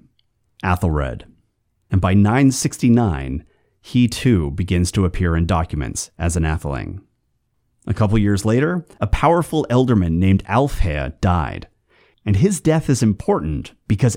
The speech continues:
in his will he grants significant gifts to both Edmund and Athelred. And from the context of the documents, it appears that Elfhe was a relative of King Edgar, and he was likely a godparent to Edmund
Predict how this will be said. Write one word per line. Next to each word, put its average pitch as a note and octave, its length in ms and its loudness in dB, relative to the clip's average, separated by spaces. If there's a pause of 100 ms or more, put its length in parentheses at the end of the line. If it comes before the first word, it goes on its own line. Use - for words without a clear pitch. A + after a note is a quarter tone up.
in D#3 160 6
his C#3+ 260 4
will C3 320 2
he A#2 180 -2
grants A2 360 0
significant A2 720 0
gifts F#2 320 -4
to G2+ 100 -6
both F#2 320 0
Edmund B2+ 480 2 (380)
and G2+ 180 4
Athelred. D2+ 680 -4 (640)
And G#2 100 0
from A#2+ 140 4
the A#2+ 60 4
context D3+ 560 -2
of B2 60 -4
the G#2+ 60 2
documents, G2+ 680 -4 (240)
it C3 80 2
appears E3 380 2
that - 180 -2
Elfhe F#2+ 680 -2
was G#2+ 180 0
a A2 40 2
relative B2 580 0
of A2 140 -4
King G2+ 320 2
Edgar, F2+ 560 -4 (420)
and G2 80 0
he G2+ 60 2
was G2+ 160 -4
likely G#2+ 540 -2
a F2+ 80 -4
godparent G#2+ 840 -4
to - 220 -8
Edmund A#2+ 480 0